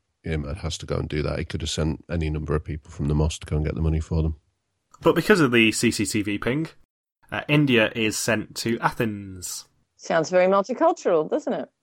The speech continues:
Speaker 2: Yeah, it's, n-, it's nice to see a visit from India. It's only their second appearance.
Speaker 1: <laughs> Yeah, they've been very quiet, haven't they?
Speaker 2: They have. They're not very quiet on, uh, on Twitter, but they, they have been quite quiet on the show.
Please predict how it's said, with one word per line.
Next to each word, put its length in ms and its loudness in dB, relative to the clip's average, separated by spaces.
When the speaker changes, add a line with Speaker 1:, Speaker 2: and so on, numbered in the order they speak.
Speaker 2:
Yeah, 80 -4
it's, 100 -4
n-, 140 -8
it's 260 -6
nice 260 8
to 40 -4
see 160 2
a 80 4
visit 260 -4
from 120 -8
India. 320 -4
It's 100 -6
only 260 -2
their 220 6
second 320 0
appearance. 480 -2
Speaker 1:
<laughs> 540 -6
Yeah, 320 4
they've 180 2
been 160 4
very 220 0
quiet, 340 0
haven't 140 -6
they? 160 -4
Speaker 2:
They 100 -4
have. 300 -4
They're 80 2
not 100 6
very 160 10
quiet 280 6
on, 340 0
uh, 180 2
on 140 -8
Twitter, 260 2
but 220 -6
they, 400 -2
they 120 2
have 140 2
been 240 -4
quite 260 2
quiet 240 2
on 100 -4
the 40 -2
show. 260 -4